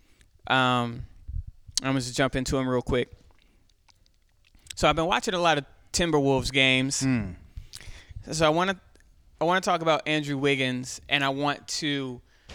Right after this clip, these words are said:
Speaker 1: for me at least, officially close the case for him ever being a superstar in the N B A.
Speaker 2: Okay.
Speaker 1: And what, what brought this on is over the past maybe ten days, so, you know, four,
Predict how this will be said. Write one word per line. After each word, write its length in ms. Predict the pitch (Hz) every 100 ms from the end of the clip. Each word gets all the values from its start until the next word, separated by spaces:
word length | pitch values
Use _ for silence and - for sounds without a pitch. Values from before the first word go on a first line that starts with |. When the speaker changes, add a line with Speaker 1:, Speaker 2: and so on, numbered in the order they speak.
| - -
Speaker 1:
for 200 | - 156
me 640 | 151 196 165 143 143 -
at 140 | 151 143
least, 460 | 147 135 - -
officially 1000 | 160 143 - 208 - 240 220 180 139 127 139 -
close 400 | - 170 165 143
the 100 | 151
case 340 | - 160 143 -
for 120 | 143
him 220 | 139 131 -
ever 280 | 185 190 190
being 580 | 151 160 151 131 123 120 - _
a 60 | 139
superstar 720 | 139 151 139 - 131 127 127 - -
in 140 | 143
the 100 | 135
N 80 | 131
B 120 | 120
A. 80 | - - - - - _ _ _ - _ _ _ _ _ _ - _ _ - _ _ _ - -
Speaker 2:
Okay. 460 | 143 - 131 131 269 - - - - _ _ _ 175
Speaker 1:
And 360 | 165 160 156
what, 260 | 165 247 - 180
what 300 | 196 240 175
brought 260 | 180 196 202
this 220 | 180 -
on 340 | 156 170 165 151
is 400 | 147 151 143 -
over 240 | 165 175
the 100 | 170
past 640 | 151 165 156 156 147 - -
maybe 260 | 151 143
ten 680 | 139 - 190 208 220 214 156
days, 640 | 170 165 160 160 160 160 156
so, 340 | 151 156 151
you 120 | 160
know, 200 | 160 147
four, 760 | 143 - 151 151 160 160 160